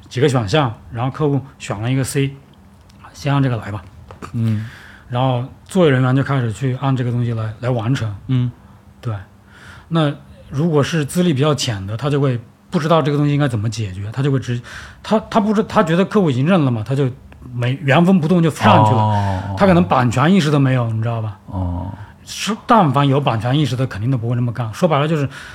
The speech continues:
Speaker 1: 出现这种问题是，首先基层的作业人员是没有版权意识的。
Speaker 2: 嗯。
Speaker 1: 对，他不知道这个东西是有版权的。
Speaker 2: 嗯。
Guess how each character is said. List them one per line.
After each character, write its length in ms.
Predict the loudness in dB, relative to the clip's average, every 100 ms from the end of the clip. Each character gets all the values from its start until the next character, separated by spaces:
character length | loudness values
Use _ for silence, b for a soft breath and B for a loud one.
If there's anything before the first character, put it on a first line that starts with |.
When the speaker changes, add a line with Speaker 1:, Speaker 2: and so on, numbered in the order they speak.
| -6
Speaker 1:
出 140 | 2
现 100 | 4
这 120 | 6 4
种 140 | 6
问 180 | 4 4
题 180 | 0 -2
是， 220 | -2 -4 B B B B -20 -16
首 240 | -4 -2
先 340 | 0 0 0 -2 -10 -20 -20 -20 -20 -6
基 220 | 0 0
层 160 | 2 0
的 80 |
作 220 | 0 2 2
业 60 |
人 100 | 2
员 160 | 0 0
是 80 | 0
没 140 | 0
有 80 | -2
版 180 | -2 -2
权 160 | -2
意 80 | 0
识 160 | -2 -4
的。 120 | -6 -10 -12
Speaker 2:
嗯。 280 | -2 0 0 -2
Speaker 1:
对， 120 | -2
他 120 | -2
不 120 | 0
知 60 | 0
道 60 |
这 80 | 0
个 40 | 0
东 120 | 0
西 80 | 0
是 100 | -2
有 80 |
版 260 | -2 -6 -6
权 240 | -10 -8
的。 100 | -6 -2
Speaker 2:
嗯。 220 | -2 -2